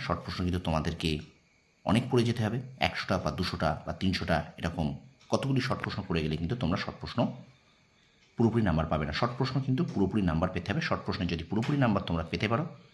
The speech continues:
তাহলে তোমরা কিন্তু অনেক, অনেক স্কোর, অনেক নম্বর তোমরা প্রত্যেকটা সাবজেক্টে পেয়ে যাবে। ঠিক আছে, শুরু করছি ভারতের মৃত্তিকা চ্যাপ্টার থেকে এমসিকিউ।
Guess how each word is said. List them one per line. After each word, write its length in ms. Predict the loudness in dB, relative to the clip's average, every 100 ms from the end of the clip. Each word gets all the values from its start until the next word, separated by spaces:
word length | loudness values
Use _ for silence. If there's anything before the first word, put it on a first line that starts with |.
| -2
তাহলে 180 | 0 2
তোমরা 200 | 2 -2
কিন্তু 140 | -2
অনেক, 280 | 0 0 2
অনেক 140 | 0 -2
স্কোর, 260 | -4 -2 -2 -4
অনেক 200 | 0 0 -2 -10 -6
নম্বর 240 | 0 0 0
তোমরা 260 | 0 2
প্রত্যেকটা 600 | 0 -4 -4 -4 -2 -2
সাবজেক্টে 460 | -2 -4 -2 -4 -4
পেয়ে 200 | -2 -2
যাবে। 140 | -4 -8 -4
ঠিক 100 | -2
আছে, 140 | 0 -2 -8 -6 -6 -6 -18 -20 -14 -4
শুরু 160 | 2
করছি 160 | 4 4
ভারতের 320 | 4 4 2
মৃত্তিকা 320 | 0 0 0 0
চ্যাপ্টার 280 | 0 -4 -4
থেকে 160 | 0
এমসিকিউ। 400 | 0 0 -2 0